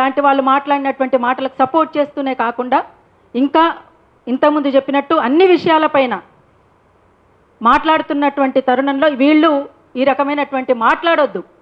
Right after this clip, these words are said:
అనేటువంటి దానికోసమే ఒక హెచ్చరికగా చేసినటువంటి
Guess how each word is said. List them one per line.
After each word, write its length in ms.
అనేటువంటి 580
దానికోసమే 580
ఒక 100
హెచ్చరికగా 640
చేసినటువంటి 520